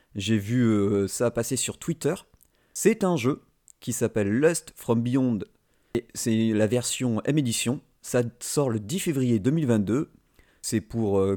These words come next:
casque, bah, P C V R. Donc, bon, bah, il faut, faut brancher la machine. Alors, euh, il faut brancher son casque ou, ouais, si vous êtes en Quest deux comme moi ou, ou en faire en, en Airlink. Parce que je joue, euh, souvent régulièrement en Airlink.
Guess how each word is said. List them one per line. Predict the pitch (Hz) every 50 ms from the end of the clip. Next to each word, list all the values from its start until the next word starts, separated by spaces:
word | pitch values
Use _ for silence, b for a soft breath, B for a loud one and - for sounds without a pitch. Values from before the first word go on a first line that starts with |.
| - -
casque, | - 127 117 - - - 113
bah, | 95 92 92 90
P | - 151 156
C | - - 107
V | 101 101 113 143
R. | 160 127
Donc, | 104 98 90 -
bon, | 85 - 95 -
bah, | - -
il | -
faut, | - - 104 92 87 - - - - _ b b b
faut | b 113
brancher | 98 104 113 110 - 120
la | 113
machine. | 113 - - 151 170
Alors, | 156 139 131 113 107 110 117
euh, | 120 120 120 120 120 117 - -
il | -
faut | - 107
brancher | 98 92 101 107 - 107
son | - 107 101
casque | - - 113 113 110 - -
ou, | 90 90 87 87 90 92
ouais, | 92 - - _ _ _ _ _
si | - - -
vous | 95 92 101
êtes | - -
en | 101
Quest | 92 - 113 104 98 90
deux | 107 104
comme | - - 113 107 110
moi | 113 117 117 113 113
ou, | 98 95 95 92 98 101 101
ou | 101 101 98
en | 95
faire | - - 104 101 95
en, | 95 95 98 98 - - - - -
en | - 95 -
Airlink. | - 101 104 107 123 143 175 170 - - - - _ _ _ _
Parce | - - -
que | 113
je | 98 92 85
joue, | 104 107 107 107 101
euh, | 98
souvent | 92 - - 98 107 101
régulièrement | 98 101 98 101 104 101 101
en | 98
Airlink. | 95 98 104 123 147 156 -